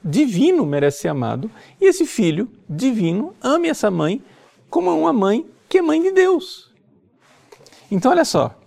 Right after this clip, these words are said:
a maternidade, gente, isso é, é de uma lógica tão, assim, inescapável, que eu não sei como é que tem, tem gente que, que não tem devoção a Nossa Senhora. Uma coisa absurda.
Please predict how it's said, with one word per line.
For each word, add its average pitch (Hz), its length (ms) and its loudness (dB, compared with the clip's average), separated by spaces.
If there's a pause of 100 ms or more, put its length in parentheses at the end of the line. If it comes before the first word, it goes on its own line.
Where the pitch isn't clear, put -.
(680)
a 185 80 -6
maternidade, 196 720 0
gente, 202 280 -2 (240)
isso 190 240 -4
é, 208 400 -4
é 196 40 -4
de 180 80 -2
uma 208 120 2
lógica 123 480 0
tão, 190 580 -4 (840)
assim, 123 580 -6 (1400)
inescapável, 170 920 -2 (140)
que - 80 -4
eu 214 40 2
não 320 100 -2
sei 190 200 -2
como 190 180 -6
é - 20 -6
que 180 120 -18
tem, - 160 -10 (120)
tem 143 180 -4
gente 131 280 -6
que, 175 140 -8
que 139 560 -8
não 160 200 -4
tem 156 160 -6
devoção 185 340 -6
a 160 40 -6
Nossa 170 200 -8
Senhora. 147 400 -8 (640)
Uma 277 80 -18
coisa 302 140 -4
absurda. 156 420 -8